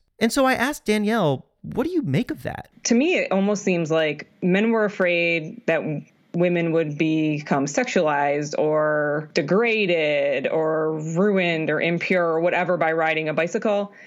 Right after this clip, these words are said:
Speaker 2: Women did it anyways, and now what they're doing now by sexualizing women is just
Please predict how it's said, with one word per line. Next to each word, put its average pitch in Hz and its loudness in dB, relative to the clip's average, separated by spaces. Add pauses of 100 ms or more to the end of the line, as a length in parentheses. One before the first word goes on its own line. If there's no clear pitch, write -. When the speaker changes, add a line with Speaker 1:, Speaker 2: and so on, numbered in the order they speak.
(140)
Speaker 2:
Women 202 2
did 185 0
it - 2
anyways, 214 0 (120)
and 175 2
now 160 0 (320)
what 226 0
they're 233 2
doing 190 0
now 175 0
by 160 -2 (100)
sexualizing 165 -2
women 151 -2
is - -6
just - -4